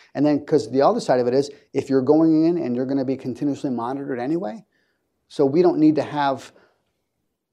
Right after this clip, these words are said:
a feeling of you're one hundred percent trusted. We're never gonna get one hundred percent trusted. And then we work closely with the Brits and Australians and the Canadians trying to understand their vetting process.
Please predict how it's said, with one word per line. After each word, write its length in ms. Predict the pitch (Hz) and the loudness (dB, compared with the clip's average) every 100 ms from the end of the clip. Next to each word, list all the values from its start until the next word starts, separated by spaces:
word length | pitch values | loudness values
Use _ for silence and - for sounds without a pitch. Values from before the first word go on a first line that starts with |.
| _ _ _ _ _ _ _ _ _ - | _ _ _ _ _ _ _ _ _ -14
a 40 | |
feeling 440 | - 170 170 156 | -2 4 6 6
of 100 | 135 | 2
you're 140 | 127 139 | 2 0
one 160 | 143 | 2
hundred 140 | 160 151 | 0 -2
percent 280 | 151 143 123 | -6 -8 -8
trusted. 320 | 127 - 104 | -10 -10 -10
We're 140 | 123 | -4
never 260 | 156 160 143 | 0 0 -2
gonna 140 | 127 | -8
get 100 | 117 | -10
one 140 | 113 113 | -12 -16
hundred 240 | 113 113 | -18 -20
percent 240 | _ 110 | _ -20
trusted. 400 | 107 104 - 110 _ _ _ _ | -20 -20 -20 -20 _ _ _ _
And 160 | 127 | -6
then 180 | 127 120 | -6 -4
we 100 | 120 | -4
work 200 | 131 156 | 0 -2
closely 320 | 156 160 156 147 | 2 0 2 -2
with 120 | 135 | -2
the 60 | 120 | -4
Brits 300 | 123 135 - | -6 -6 -10
and 80 | |
Australians 500 | 117 - 131 131 131 | -14 -8 -6 -6 -8
and 80 | 120 | -12
the 60 | 117 | -16
Canadians 560 | - 131 131 120 120 - _ - | -10 -8 -6 -8 -10 -16 _ -10
trying 220 | 135 127 | -6 -4
to 60 | |
understand 420 | 120 117 - 127 117 | -6 -8 -8 -6 -4
their 100 | 135 | -2
vetting 300 | 123 131 127 | -2 -6 -10
process. 560 | 143 143 165 170 - | -12 -12 -14 -14 -18